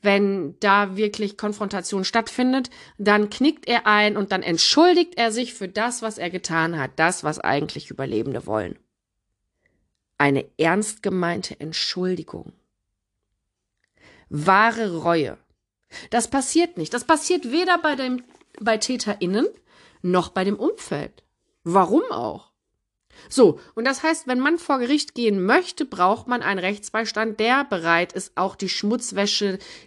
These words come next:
des gesamten Umfeldes zu waschen. Hast du das Geld nicht?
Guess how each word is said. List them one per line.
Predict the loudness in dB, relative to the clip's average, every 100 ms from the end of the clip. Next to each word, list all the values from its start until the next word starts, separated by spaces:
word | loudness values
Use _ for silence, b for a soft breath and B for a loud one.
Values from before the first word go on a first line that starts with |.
| -8
des | -6
gesamten | -4 0 2 2 0 -2
Umfeldes | 2 0 0 -4 -6 -8 -10
zu | -12 -12
waschen. | -14 -14 -16 -20 _ b b b
Hast | 2 2 2
du | 2
das | 2 0 0
Geld | 2 2 0
nicht? | -2 0 -2 -6 -14 -18